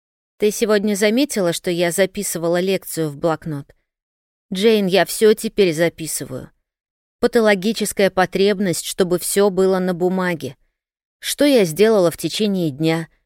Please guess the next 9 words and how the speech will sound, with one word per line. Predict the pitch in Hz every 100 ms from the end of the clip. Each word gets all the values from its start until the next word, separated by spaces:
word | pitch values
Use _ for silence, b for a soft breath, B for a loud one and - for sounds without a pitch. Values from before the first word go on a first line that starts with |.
| _ _
где | 202 196 269
лежат | 240 185 208 190
вещи | 170 190 185 -
в | 170
доме, | 156 175 165 156 143 _ _ _ _
рецепты, | 254 254 - 190 202 - 208
которые | 202 196 196 185
знаю | 165 190 180 170
наизусть. | 175 175 175 165 160 - -